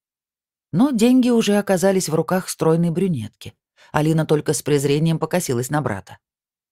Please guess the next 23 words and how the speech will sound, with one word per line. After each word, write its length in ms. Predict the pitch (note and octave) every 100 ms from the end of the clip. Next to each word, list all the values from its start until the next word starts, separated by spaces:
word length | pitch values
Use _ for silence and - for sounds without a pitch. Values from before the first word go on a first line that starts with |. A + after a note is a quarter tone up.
| _ _ _ _ _ -
«Да, 320 | D4 A#3+ E3+
спасибо 420 | - G#3 - A3
большое. 560 | E3 E3 - E3+ D#3 D#3 _ _ -
Яна 280 | C4+ E4+
приедет 380 | C#4 A#3 C4 A#3+
к 60 | -
вам 180 | B3+ A#3
в 60 |
другой 340 | G3 G3 C#3+ C#3
раз, 260 | C#3+ D3+
уже 140 | G#3+ A#3+
бесплатно, 540 | G#3 - D#3 D3+ G3+
обещаю 460 | G#3+ G#3 - C#3+ C#3
вам. 220 | D3 C#3+ _ _ _
Мы 140 | A#3
проведем 440 | A#3+ A#3+ A#3 A3+ E4+
еще 320 | C4 - D4+
один 220 | B3+ A#3
ритуал», — 540 | G3 - D3 C#3 C3+ - _ _ _ _
горячо 380 | C3 C#3 C3 C#3
закивала 440 | B2+ C3 C3+ C3
Татьяна. 600 | B2+ C3+ C3 A#2+ B2+ B2+ _ _ _ _ _ _ _ _ _ _ _
«Нет, 640 | A#2 B2+ E3+ G3+ - -